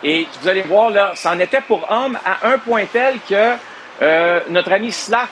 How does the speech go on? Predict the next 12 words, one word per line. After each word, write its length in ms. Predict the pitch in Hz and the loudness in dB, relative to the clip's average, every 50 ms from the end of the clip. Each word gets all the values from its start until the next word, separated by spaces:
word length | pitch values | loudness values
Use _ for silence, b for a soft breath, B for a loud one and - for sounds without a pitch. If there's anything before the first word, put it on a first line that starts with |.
| - - - | -8 -4 0
a 140 | - 170 165 | 0 0 0
dû 300 | 139 - - 196 233 233 | 0 -4 -6 -4 -4 -4
se 180 | - - 190 - | -2 0 0 2
faire 240 | - 214 208 196 | 2 2 2 2
réparer 480 | - 226 226 - 220 202 196 220 247 233 | 2 0 0 2 0 0 2 0 0 0
le 160 | 190 180 160 | 0 -2 -2
dessous, 560 | 127 127 220 214 - - - - 269 269 226 - _ _ _ _ _ _ - | -2 0 0 0 0 -2 -4 -2 -2 -2 -2 -4 _ _ _ _ _ _ -2
euh, 100 | 127 131 | -2 -2
du 200 | - - 131 160 | -2 -2 -4 -2
menton 500 | 160 156 151 143 123 - - 165 156 117 - _ b b b b b b | -2 0 0 -2 -2 0 0 0 0 0 -4 _ b b b b b b
après, 640 | - 107 - - 127 120 139 147 151 151 147 131 | -4 -4 -2 -2 0 0 2 2 2 2 2 2
euh, 20 | 117 | 0